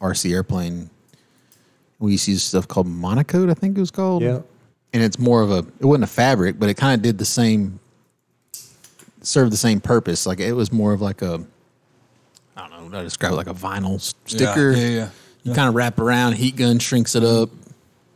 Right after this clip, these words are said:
Speaker 3: Makes everything tight on your balsa wood frame.
Speaker 1: Yeah.
Speaker 3: Yeah,
Speaker 1: So,
Speaker 3: I remember those.
Speaker 1: and, I mean, I guess the planes were built similar to what you would be building too. I mean, obviously, you don't need as much engineering in a balsa wood R C plane, but,
Speaker 3: Sure.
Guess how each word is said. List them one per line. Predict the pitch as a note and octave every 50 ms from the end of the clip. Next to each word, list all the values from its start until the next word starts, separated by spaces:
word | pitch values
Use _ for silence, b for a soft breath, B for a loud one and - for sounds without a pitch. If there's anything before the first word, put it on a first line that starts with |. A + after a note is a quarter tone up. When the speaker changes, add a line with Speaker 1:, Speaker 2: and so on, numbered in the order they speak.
| _
Speaker 3:
Makes | A2+ A#2+ A2+ - B2
everything | A2+ G#2 G#2 G#2+ A2+ G#2+
tight | - - A#2 A2 A2 G#2+ A2
on | G#2+ G#2
your | G2+ F#2+ F2+
balsa | - F#2 G2 G2 G2+ - - - A#2
wood | G#2 G2+ A2 G#2 G2+ F#2+
frame. | F2 - A2 G#2 G#2 G#2+ A2 A#2+
Speaker 1:
Yeah. | B2 C3 B2+ B2 A2+ F#2+ E2+ D#2+ F2+
Speaker 3:
Yeah, | F#2+ G2+ A2 A#2 A#2+ - - - -
Speaker 1:
So, | - - B2+
Speaker 3:
I | A#2+
remember | A2 A2 G#2+ G#2+ G2
those. | F#2+ F#2+ G#2 A#2 A#2+ - _ _ _ _ _ _
Speaker 1:
and, | A#2 A#2 A2
I | A2+
mean, | B2+ B2 A#2+ A#2+
I | C3
guess | C3 B2 C#3+ F#3+ G#3 - - - - - _ _
the | - A#2 G#2
planes | - - C3+ C3+ D#3 F3+ F3 C#3+
were | C3 A2+
built | G#2+ G#2+ A2 - - -
similar | - - C#3 D3 C#3+ C3+ B2+
to | A#2+ A#2
what | A2+ A2 - -
you | - A#2 A#2
would | A2+ A2 G#2 G2+
be | G#2+ G#2+
building | G2+ G#2 A2 A2 G#2 G#2 G2 F#2+
too. | - A#2+ A2+ A2
I | G#2
mean, | G#2 G#2
obviously, | G#2+ G#2 G2+ F#2+ F#2 - - F#2 F2 E2+ E2 - _ _ _ _ _ _ _
you | -
don't | G#3 G3+ F#3 -
need | F#2 F#2 F#2 F2
as | F2 -
much | F#2+ F2 - F#2
engineering | F2+ E2 E2 F2 F2+ F#2 F2+ E2+ E2
in | D#2+ D#2+
a | D#2+
balsa | D#2 E2+ E2+ D#2+ - -
wood | F2 D#2+ D#2+ E2 E2+ - _ -
R | E2+ E2
C | D#2+ - - D2+
plane, | - - C3 C#3+ B2 G2 G2 F#2+
but, | F2 F2+ - -
Speaker 3:
Sure. | - - - A2 G#2+ G2